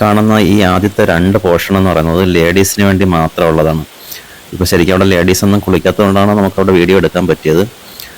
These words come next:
അത് കഴിഞ്ഞിട്ട് ബാക്കി താഴോട്ടുള്ള പോർഷനിൽ മാത്രമേ ആണുങ്ങൾക്ക് നിന്ന് കുളിക്കാൻ പറ്റത്തുള്ളൂ.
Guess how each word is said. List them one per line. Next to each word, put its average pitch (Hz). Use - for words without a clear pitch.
അത് 107
കഴിഞ്ഞിട്ട് 104
ബാക്കി 95
താഴോട്ടുള്ള 95
പോർഷനിൽ 92
മാത്രമേ 85
ആണുങ്ങൾക്ക് 87
നിന്ന് 85
കുളിക്കാൻ 82
പറ്റത്തുള്ളൂ. 82